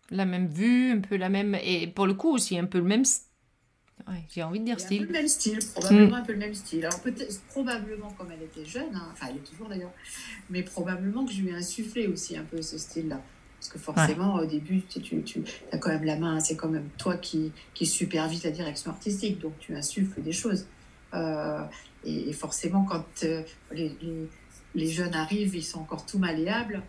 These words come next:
Speaker 2: et je pense aussi que je lui, j'ai dû lui transmettre ce style-là.
Speaker 1: Ouais.
Speaker 2: Mais heureusement, elle n'était pas à l'opposé, parce que si elle avait été à l'opposé, je pense que ça aurait pas marché.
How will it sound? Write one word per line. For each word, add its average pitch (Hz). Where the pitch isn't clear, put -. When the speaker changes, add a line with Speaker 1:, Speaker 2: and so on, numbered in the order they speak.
Speaker 2:
et 165
je 160
pense 165
aussi 170
que 196
je 175
lui, 175
j'ai 175
dû 196
lui 175
transmettre 190
ce 165
style-là. 160
Speaker 1:
Ouais. 185
Speaker 2:
Mais 202
heureusement, 233
elle 233
n'était 202
pas 208
à 202
l'opposé, 202
parce 160
que -
si 190
elle 190
avait 185
été 190
à 175
l'opposé, 190
je -
pense 190
que 185
ça 190
aurait 175
pas 175
marché. 160